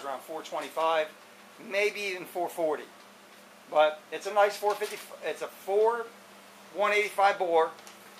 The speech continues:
Um, comes to four hundred sixty-two inches, and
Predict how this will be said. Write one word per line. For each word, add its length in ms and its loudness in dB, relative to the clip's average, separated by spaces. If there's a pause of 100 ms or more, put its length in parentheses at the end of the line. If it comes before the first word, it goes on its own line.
(200)
Um, 520 4 (420)
comes 200 2
to 60 -6
four 200 -2
hundred 160 2
sixty-two 440 -8
inches, 480 -4 (680)
and 680 -2